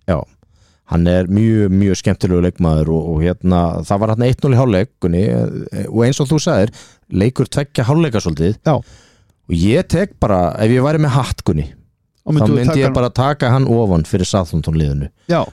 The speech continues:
Speaker 1: Hvernig þeir komu til leiks í seinni hálfleikin. Þeir
Speaker 2: Ja.
Speaker 1: voru bara mjög flottir.
Speaker 2: Algjörlega. Og ann-, annar leikurinn þar í röð sem að þeir eru líka mjög flottir.
Speaker 1: Já.
Speaker 2: Og hefðu kannski mátt fá,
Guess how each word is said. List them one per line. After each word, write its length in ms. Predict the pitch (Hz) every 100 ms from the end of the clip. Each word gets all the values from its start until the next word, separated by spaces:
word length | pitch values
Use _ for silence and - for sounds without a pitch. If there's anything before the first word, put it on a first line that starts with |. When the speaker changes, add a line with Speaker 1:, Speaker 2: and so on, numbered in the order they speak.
| -
Speaker 1:
Hvernig 260 | 104 107
þeir 140 | 117 107
komu 540 | - 135 170 147 113
til 220 | - 147
leiks 320 | 135 165 - -
í 80 | 143
seinni 300 | - 156 80
hálfleikin. 240 | 76 - _ _ _ _ _ _ _ _ _ _ _
Þeir 100 | -
Speaker 2:
Ja. 60 | 113
Speaker 1:
voru 160 | 123 123
bara 160 | 113
mjög 320 | 104 123 196 151
flottir. 380 | 156 - - - -
Speaker 2:
Algjörlega. 440 | 98 - 107 185 -
Og 80 | 120
ann-, 200 | 143 -
annar 300 | 127 208 165
leikurinn 360 | 180 190 143
þar 140 | 135 135
í 40 | 139
röð 160 | 170
sem 180 | - 123
að 100 | 117
þeir 120 | 131
eru 100 | 143 120
líka 100 | 131
mjög 180 | 123 127
flottir. 340 | 123 107 117 - - - 113
Speaker 1:
Já. 140 | 110 - _ _ -
Speaker 2:
Og 80 | 120
hefðu 260 | 101 131 147
kannski 180 | 127 -
mátt 160 | 131
fá, 160 | - -